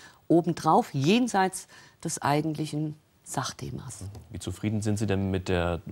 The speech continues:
Speaker 2: Beteiligung der Deutschen an den Erasmus-Programmen?
Speaker 1: Ich bin zufrieden damit. Ähm, unser Augenmerk richtet sich, äh, viel stärker auch, ähm, auf die Europäische Kommission,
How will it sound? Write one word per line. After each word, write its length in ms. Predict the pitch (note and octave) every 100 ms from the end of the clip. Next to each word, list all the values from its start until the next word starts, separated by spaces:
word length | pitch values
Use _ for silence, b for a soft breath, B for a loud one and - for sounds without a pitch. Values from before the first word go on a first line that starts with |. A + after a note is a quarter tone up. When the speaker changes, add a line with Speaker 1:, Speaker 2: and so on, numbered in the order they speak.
| D2 D2+
Speaker 2:
Beteiligung 560 | - - - B2 A#2 G2
der 120 | F#2
Deutschen 440 | D#2+ D#2 - - D#2+
an 180 | E2+
den 140 | D#2+ D#2
Erasmus-Programmen? 840 | - D#2 - - - - - D2+ -
Speaker 1:
Ich 100 | E3+
bin 140 | F3 E3
zufrieden 540 | D#3 - E3+ F#3+ A#3
damit. 520 | B3 B3+ B3+ - - -
Ähm, 600 | F3+ F3 F3 F3 F3 F3 B B B -
unser 340 | F#3+ G3 F#3
Augenmerk 600 | F#3 F#3+ F#3 F3+ F3+ - -
richtet 320 | F3+ - F3+
sich, 380 | - F3 - -
äh, 380 | E3 D#3+ D#3+ F#2
viel 220 | - F#3
stärker 540 | - E3 E3 E3+ D3+ -
auch, 340 | D#3+ D#3+ D#3+
ähm, 240 | - D#3 D#3
auf 160 | D#3+
die 80 | -
Europäische 420 | E3+ D#3+ E3 E3
Kommission, 680 | D#3+ D#3 D#3 - F#3 A#3+ B3